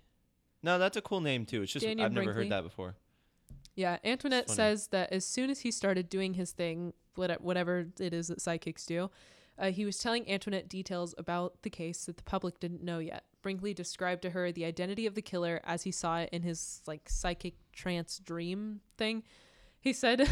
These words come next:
Speaker 2: <laughs> he said the killer would be a boy, like, nineteen to twenty years old, dark hair, skinny, and the biggest clue of all, he said that the boy would be at a school in the Northwest. And Brinkley even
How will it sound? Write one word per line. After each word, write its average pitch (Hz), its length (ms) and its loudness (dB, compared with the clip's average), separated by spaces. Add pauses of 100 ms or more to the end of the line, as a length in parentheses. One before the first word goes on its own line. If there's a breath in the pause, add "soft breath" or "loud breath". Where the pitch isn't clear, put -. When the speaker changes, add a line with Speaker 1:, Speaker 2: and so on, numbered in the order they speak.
Speaker 2:
<laughs> - 140 2
he 254 160 -2
said 359 200 0
the 339 80 2
killer 277 280 2
would 262 140 2
be 226 140 2
a 196 40 4
boy, 190 500 4 (180)
like, 170 180 -4
nineteen 202 380 -2
to 226 80 -8
twenty 226 220 -2
years 220 200 0
old, 165 360 0
dark 196 260 0
hair, 175 260 2
skinny, 165 500 -4 (320 soft breath)
and 185 140 0
the 175 60 2
biggest 247 360 2
clue 240 180 2
of 185 100 0
all, 160 480 4
he 208 140 -4
said 170 280 -2
that 185 120 -4
the 180 60 -2
boy 175 300 -2
would 175 240 -4 (220)
be 175 140 -4
at 170 160 -2
a 180 40 -2
school 196 440 -2
in 180 140 -2
the 175 80 0
Northwest. - 640 -4 (340 soft breath)
And 190 180 2
Brinkley 208 300 -2
even 214 320 -2